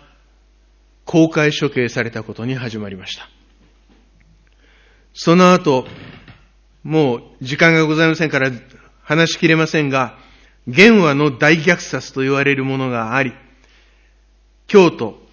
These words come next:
長崎、江戸、東北、九州各地で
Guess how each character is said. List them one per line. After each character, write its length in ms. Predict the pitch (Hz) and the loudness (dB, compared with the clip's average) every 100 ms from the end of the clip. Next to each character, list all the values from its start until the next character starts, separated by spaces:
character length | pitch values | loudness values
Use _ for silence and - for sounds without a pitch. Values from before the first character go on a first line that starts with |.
| _ _ | _ _
長 280 | 135 147 175 | -2 2 2
崎、 440 | 170 127 117 110 - _ _ | 0 -6 -6 -12 -14 _ _
江 160 | 135 151 | -2 2
戸、 240 | 160 156 - - _ _ _ - | 0 -2 -8 -20 _ _ _ 0
東 400 | 165 170 156 151 | 2 2 0 -4
北、 300 | 156 151 - _ _ _ _ _ _ _ _ _ _ _ _ _ | -2 -4 -8 _ _ _ _ _ _ _ _ _ _ _ _ _
九 180 | - 185 | 0 0
州 180 | 175 139 | 0 -4
各 240 | 170 180 | -4 -6
地 220 | - - | -6 -12
で 300 | 120 113 - | -10 -12 -14